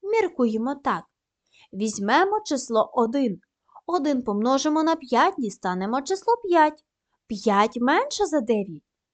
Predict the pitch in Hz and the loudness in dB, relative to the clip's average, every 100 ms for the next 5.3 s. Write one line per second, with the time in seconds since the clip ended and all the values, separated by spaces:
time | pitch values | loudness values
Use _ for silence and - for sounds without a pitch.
0 | _ _ 494 480 392 349 302 247 339 277 | _ _ 4 4 2 2 2 0 0 0
1 | 262 277 277 269 247 240 - - 262 302 | -2 -4 -6 -4 -4 -6 -8 -2 -2 -2
2 | - 233 214 214 240 247 240 196 190 - | -4 -4 -2 -2 -4 -4 -6 -4 -4 -4
3 | 180 330 - 180 - _ _ _ _ _ | -2 -2 -2 -16 -18 _ _ _ _ _
4 | - 339 294 254 247 294 320 403 - 403 | -4 0 2 0 0 -2 -2 -4 0 2
5 | 277 - - | 2 0 -14